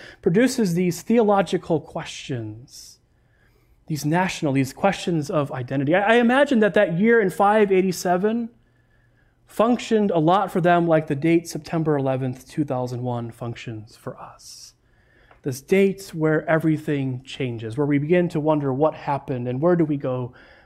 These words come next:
from here. And those are the, the questions that the, the Judahites carried off into exile. They begin to ask those kinds of things. How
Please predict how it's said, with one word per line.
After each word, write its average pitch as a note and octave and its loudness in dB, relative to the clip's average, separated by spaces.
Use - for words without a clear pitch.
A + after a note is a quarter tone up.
from C3 -14
here. A2+ -8
And F3 0
those D#4+ 6
are E4 6
the, B3 4
the - -2
questions G#3 0
that F3 2
the, F3 4
the F3 0
Judahites F3 2
carried G3+ 4
off F#3+ 2
into E3+ 0
exile. F3+ 2
They E3+ 4
begin G3+ 2
to - -4
ask B3 -2
those C#3 -4
kinds C3 -10
of A#2 -12
things. A2+ -12
How D#4 2